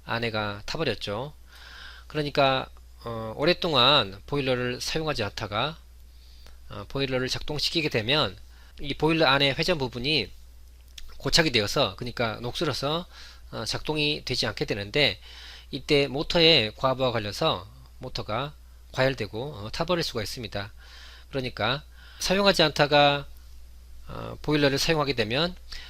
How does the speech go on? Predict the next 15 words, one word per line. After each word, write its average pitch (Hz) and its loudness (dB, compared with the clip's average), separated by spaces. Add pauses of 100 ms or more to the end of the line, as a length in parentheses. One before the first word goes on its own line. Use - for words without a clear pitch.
(120)
그 110 -6
보일러 151 2
앞쪽에 143 2 (320)
회전하는 190 6
부분이 139 0
있는데, 110 4 (200)
이 131 -6
부분에, 123 -2 (420)
어, 107 -12
일자 120 0 (560)
드라이버를 113 -2
대고 131 -2 (240)
좌우로 131 0
이렇게 113 -4
움직여주면, 127 0